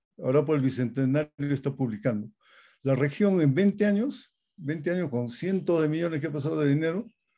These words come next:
no ha sacado ni veinte títulos. Cientos de millones, y más, eh, más el dinero que, que, que por la corrupción se ha ido, ¿no? Tenemos tres presidentes, eh, regionales que han ido a la cárcel.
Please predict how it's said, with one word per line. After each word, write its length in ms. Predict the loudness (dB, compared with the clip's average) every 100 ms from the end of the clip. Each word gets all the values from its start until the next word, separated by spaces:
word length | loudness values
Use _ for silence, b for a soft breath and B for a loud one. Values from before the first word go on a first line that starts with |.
| _ _ _
no 100 | 0
ha 40 |
sacado 260 | 2 4 4
ni 140 | 4
veinte 320 | 2 0 0 -4
títulos. 720 | -4 -8 -8 -10 -14 -20 _ _ _ _ _
Cientos 420 | -2 0 2 4
de 60 |
millones, 420 | 4 2 2 0 0
y 40 |
más, 320 | 2 0 0
eh, 140 | -4 -6 b b b b b _
más 320 | 0 4 4
el 140 | 4 4
dinero 500 | 4 2 2 2 2
que, 460 | 0 -2 -6 -8 -4
que, 600 | -2 0 -2 -4 -8 -12 -18 _
que 140 | -2
por 160 | 2 2
la 100 | 2
corrupción 380 | 2 0 0 -2
se 120 | 0
ha 40 |
ido, 180 | 0 0
¿no? 240 | -2 -4 -10 _ _ _ -4
Tenemos 340 | 0 2 2
tres 180 | 0 0
presidentes, 760 | 0 0 -2 -2 0 -2 -2 -12 b b b b b -8
eh, 460 | -4 -2 -2 -2 -2
regionales 460 | 0 2 2 2
que 80 | 2
han 60 | 2
ido 120 | 4
a 40 |
la 120 | 2 0
cárcel. 340 | -4 -10 -16